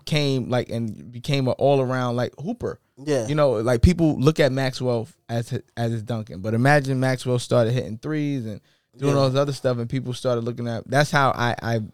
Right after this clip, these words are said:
Speaker 1: envision, like, a Zach LaVine.
Speaker 2: Yeah.
Speaker 1: Like, you know what I mean? How he was until, like, where he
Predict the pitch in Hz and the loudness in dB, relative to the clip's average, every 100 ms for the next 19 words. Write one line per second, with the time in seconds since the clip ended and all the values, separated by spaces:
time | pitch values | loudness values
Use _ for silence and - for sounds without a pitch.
0 | - 113 120 113 110 107 110 104 110 - | -6 -4 -2 -4 -6 -10 -10 -8 -8 -10
1 | 80 101 107 85 _ _ _ - 123 107 | -14 -18 -20 -20 _ _ _ -8 -4 0
2 | 117 127 123 127 127 127 120 120 113 127 | 2 2 2 2 2 2 4 2 2 2
3 | 131 117 107 110 113 104 95 101 - 107 | 2 0 -4 -2 0 0 0 -4 -4 -2
4 | 104 110 98 | -2 -2 -6